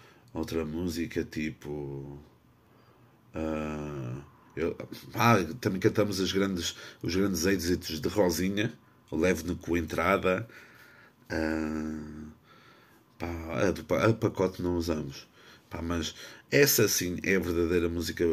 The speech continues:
a música portuguesa, não é o fado, tá bem? O fado é Coimbra e Lisboa, tá bem? No, no resto do país não há fado, meu.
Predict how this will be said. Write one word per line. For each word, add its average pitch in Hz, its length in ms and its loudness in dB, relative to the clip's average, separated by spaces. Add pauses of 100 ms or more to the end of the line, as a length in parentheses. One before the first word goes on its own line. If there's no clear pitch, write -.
(200)
a 85 60 -2
música 87 460 -2
portuguesa, 73 580 -6
não 104 320 2
é 95 240 4
o - 80 -2
fado, - 400 -6 (420)
tá - 80 -14
bem? 67 240 -8 (480)
O - 60 -20
fado 95 460 4
é 85 320 4 (420)
Coimbra 92 840 2
e 82 100 -4
Lisboa, 82 720 2 (1200)
tá 69 140 -6
bem? 73 340 -4
No, - 380 0
no 160 220 2
resto 120 420 6
do - 20 2
país 104 640 2
não 135 180 -2
há 135 80 -2
fado, 92 480 0
meu. - 280 -8